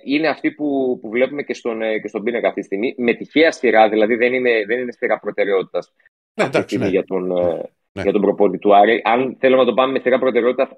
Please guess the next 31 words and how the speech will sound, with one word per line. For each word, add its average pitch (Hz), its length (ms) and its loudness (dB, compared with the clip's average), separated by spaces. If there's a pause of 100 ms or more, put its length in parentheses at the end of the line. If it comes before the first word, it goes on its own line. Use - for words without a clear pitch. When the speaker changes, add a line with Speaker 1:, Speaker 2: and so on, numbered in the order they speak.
(140)
Speaker 1:
σίγουρα 127 320 2
ο 113 120 0
πρώτος 131 320 2
που - 100 -10
τον 113 100 -8
απασχολεί 110 380 -4
περισσότερο 135 580 -4
είναι 143 220 -2
ο 131 60 -4
Κάρλσον, 120 520 0 (140)
ο 95 100 -6
οποίος 113 500 -2 (880)
ήρθε 131 600 0
με 117 120 -4
ένα 139 140 0
πολύ 127 220 -2
καλό 120 260 2
συμβόλαιο, 117 540 0
με 135 80 -2
ένα 127 140 0
πολύ 120 240 -2
καλό 123 240 0
βιογραφικό, 110 880 -2 (400)
ε, 107 280 -8
σε 98 140 -8
πολύ 113 280 -2
καλή 131 280 2
ηλικία, 131 420 -2
αλλά 147 120 -2
μέχρι 156 200 -2
στιγμής 156 440 -6